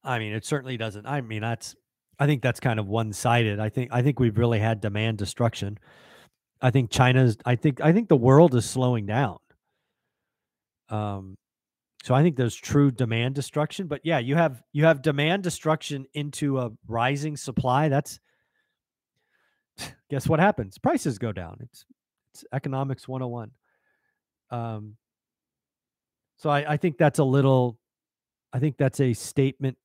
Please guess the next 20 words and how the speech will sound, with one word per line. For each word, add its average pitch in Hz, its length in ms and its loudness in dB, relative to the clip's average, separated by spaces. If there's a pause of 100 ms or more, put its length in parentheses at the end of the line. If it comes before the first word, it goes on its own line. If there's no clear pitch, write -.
(100)
that 120 200 -6
the 123 80 -4
right 120 400 -2
would 135 180 -2
scream, 165 540 -2 (1120)
um, 110 540 -6
which 123 160 0
I 131 80 4
think 131 200 -2
is 107 240 -4 (140)
accurate, 160 540 0 (1040)
but 127 140 0
also 127 320 0
incomplete. 123 760 -8
I 135 80 -6
think 170 180 -6
there's 127 200 0
truly 127 380 -4
demand 107 360 -6
destruction. 110 520 -14